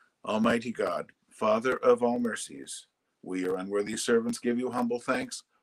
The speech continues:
for all your goodness and loving kindness for us and for all whom you have made.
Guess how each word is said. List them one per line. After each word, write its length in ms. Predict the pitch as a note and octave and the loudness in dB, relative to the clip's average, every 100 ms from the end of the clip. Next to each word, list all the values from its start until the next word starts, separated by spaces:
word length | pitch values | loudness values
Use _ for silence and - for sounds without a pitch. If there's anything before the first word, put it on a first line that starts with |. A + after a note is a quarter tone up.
| - | -4
for 160 | A#2+ - | -4 0
all 180 | D3+ | 0
your 140 | C#3 A2+ | 2 -2
goodness 460 | G2+ G2+ F#2+ - | -4 -4 -4 -6
and 100 | G2 | -6
loving 300 | G2 G2 G2+ | -4 -4 -6
kindness 520 | G2 G#2 G#2+ A2 - - _ _ _ _ _ - | -8 -6 -4 -6 -8 -14 _ _ _ _ _ -4
for 180 | G2+ | 0
us 300 | A#2 C#3 - - _ | 0 -2 -6 -10 _
and 160 | F2 F2 | -18 -16
for 180 | D#2+ - | -12 -6
all 200 | G#2 A2+ | -6 -2
whom 200 | A2+ G2 | -4 -2
you 120 | G2 | -6
have 140 | G2+ | -6
made. 340 | - D2 B1 | -10 -12 -12